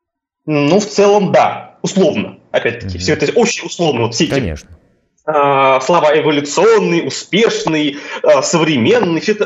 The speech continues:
Speaker 1: очень большие кавычки. Это все очень условные,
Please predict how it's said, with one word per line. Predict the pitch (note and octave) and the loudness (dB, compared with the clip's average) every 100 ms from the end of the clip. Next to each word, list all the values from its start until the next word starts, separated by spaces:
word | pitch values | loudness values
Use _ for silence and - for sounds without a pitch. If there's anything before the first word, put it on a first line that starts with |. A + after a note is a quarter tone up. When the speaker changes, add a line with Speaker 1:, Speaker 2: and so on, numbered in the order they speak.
| - | -2
Speaker 1:
очень | G#3+ G3+ | -2 0
большие | D#3+ E3 G#3 | -2 -2 0
кавычки. | E3+ D#3+ - - - - - | 0 0 -4 -8 -14 -18 -14
Это | F#3+ | -12
все | - C#3+ | -4 -4
очень | D3+ - | -2 -4
условные, | D3 C#3+ F#3+ C4+ G#3+ G3+ F#3 F3 E3+ | -4 -2 2 4 4 4 4 2 0